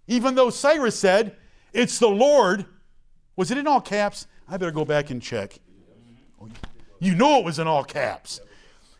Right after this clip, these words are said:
It was Jehovah. Cyrus said, "Jehovah of the Jews raised me up and gave all nations of the world to me.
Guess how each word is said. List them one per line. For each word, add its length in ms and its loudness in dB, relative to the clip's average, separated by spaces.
It 100 2
was 220 0
Jehovah. 640 2
Cyrus 460 -2
said, 340 0
"Jehovah 680 2
of 160 2
the 80 0
Jews 560 0
raised 400 0
me 160 0
up 160 0
and 140 -4
gave 200 0
all 200 2
nations 400 -2
of 80 0
the 80 0
world 300 2
to 80 -10
me. 280 -14